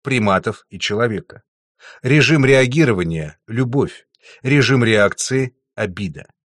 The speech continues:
Человек может почувствовать, что не удовлетворена только одна его потребность – Например, родители испытывают эмоциональный разлад в отношениях с непослушным сыном-подростком. В то же время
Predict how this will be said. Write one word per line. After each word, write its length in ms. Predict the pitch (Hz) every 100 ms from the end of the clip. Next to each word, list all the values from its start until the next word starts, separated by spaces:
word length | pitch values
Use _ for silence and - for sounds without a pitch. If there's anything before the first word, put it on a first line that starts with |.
| _ _ _ -
Человек 480 | 131 113 110 143 123
может 340 | 131 120 -
почувствовать, 760 | 117 - 160 147 - 139 131 - _
что 260 | - - 147
не 140 | 139
удовлетворена 800 | 139 123 117 123 110 120 123 143
только 340 | 139 139 127 147
одна 360 | 160 160 196
его 200 | 131 95
потребность – 800 | 90 92 - 82 - 65 - - _ _ _
Например, 420 | 139 135 170 185 151
родители 640 | 120 139 127 190 - 143
испытывают 640 | 131 - - - 139 135 -
эмоциональный 800 | 143 135 - 139 147 156 135 127
разлад 460 | 123 113 139 165 -
в 60 |
отношениях 720 | 117 127 127 - 143 135 - - _
с 100 | -
непослушным 680 | 170 165 151 - 156 - 131
сыном-подростком. 1040 | 110 143 120 107 117 104 101 85 - 82 65 _ _ _ _ _
В 60 | -
то 160 | 190
же 120 | 143
время 360 | 113 113 95 87